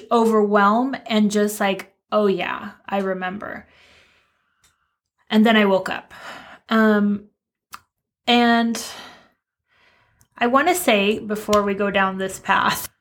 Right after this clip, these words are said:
so about a week ago, I started, um, studying a system called the Silva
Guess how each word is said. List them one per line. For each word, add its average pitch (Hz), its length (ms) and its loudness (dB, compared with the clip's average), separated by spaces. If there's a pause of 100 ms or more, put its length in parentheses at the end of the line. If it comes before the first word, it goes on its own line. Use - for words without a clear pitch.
(120)
so 233 420 0
about 233 340 2
a 277 60 0
week 240 280 -4
ago, 202 580 0
I 196 140 -4
started, 202 720 -2 (240)
um, 190 340 -4
studying 196 760 0 (520)
a 202 160 0 (120)
system 208 720 -2
called 196 540 0
the - 500 0
Silva 196 720 2